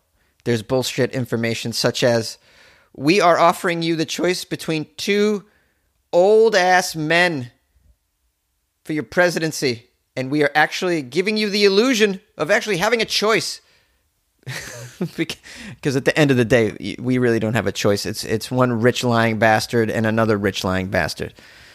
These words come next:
This is also kind of like misinformation, right? There's fake news. There's propaganda. There's Alex Jones says, insert whatever Alex Jones says. There's more and more disinformation, more and more bullshit out there.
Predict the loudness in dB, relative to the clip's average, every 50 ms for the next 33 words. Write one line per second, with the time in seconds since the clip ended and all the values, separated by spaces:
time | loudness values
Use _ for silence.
0 | -20 _ _ _ _ -6 -4 -2 -2 0 2 2 2 2 0 -4 -4 -2 -2 -2
1 | 0 -2 -2 -2 -2 -2 -2 -2 -2 -4 -6 -4 -4 -4 -2 -4 -4 -4 -4 -4
2 | -4 -4 -6 -6 -8 _ _ _ _ _ _ _ _ _ _ _ -8 -4 -2 -2
3 | 0 -2 -2 0 2 2 2 2 0 0 2 2 2 0 0 -4 -6 -12 -14 -18
4 | _ _ _ _ _ _ _ _ _ _ _ _ _ _ _ _ -8 -6 -6 -6
5 | -6 -6 -2 -2 0 0 0 -2 -2 -2 -2 -2 -2 -2 -4 -4 -6 -8 _ _
6 | _ _ _ _ _ -8 -2 0 2 2 0 0 -4 _ 0 0 2 2 2 0
7 | -2 -4 -8 -8 -6 -2 0 0 0 0 -2 -2 -4 -2 -2 -2 -4 -4 -6 -8
8 | -8 -6 -2 0 2 2 2 2 2 0 -2 -4 -6 -2 -2 0 0 0 -2 -2
9 | -2 2 2 2 0 0 0 0 0 0 2 0 0 2 2 2 2 2 0 -2
10 | -4 -6 -4 -2 -2 -2 -2 -2 -4 -6 -4 -2 -2 0 0 -2 -2 -6 -6 -4
11 | -2 0 0 2 2 2 2 2 2 0 0 -2 0 0 -2 -2 -2 0 0 2
12 | 2 0 0 -2 -2 0 0 0 0 0 0 0 0 0 0 0 0 0 0 0
13 | 0 2 0 0 0 -2 -2 -2 -2